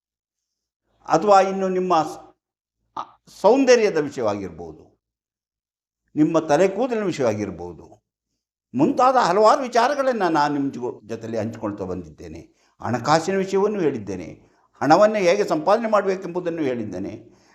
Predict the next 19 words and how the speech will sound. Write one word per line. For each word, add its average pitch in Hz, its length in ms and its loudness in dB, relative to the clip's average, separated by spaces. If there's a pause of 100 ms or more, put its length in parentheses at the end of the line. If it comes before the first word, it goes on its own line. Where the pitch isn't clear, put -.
(100)
ಹಣಕಾಸು 175 500 2
ಹೇಗೆ 214 180 2
ಖರ್ಚಾಗುತ್ತದೆ 220 580 2
ಎಂಬುದನ್ನು 180 360 -2
ಹೇಳಿದ್ದೇನೆ. 107 800 -4 (240)
ನೀವು 123 280 -6
ಯಾವ 123 340 -2
ರೀತಿ 165 320 -6
ನೋಡಿದರೆ 135 480 -2
ಹಣವನ್ನು 123 520 -4
ಉಳಿಸಿ 151 340 -6
ಬೆಳೆಸಲು 196 420 2
ಸಾಧ್ಯ 151 340 2
ಎಂಬುದನ್ನು 131 380 -2
ಹೇಳಿದ್ದೆ. - 600 -10 (500)
ಅದೇ 131 200 2
ರೀತಿ 117 580 -4 (1120)
ಈಗ 277 300 4 (1000)
ನಮ್ಮ 220 360 0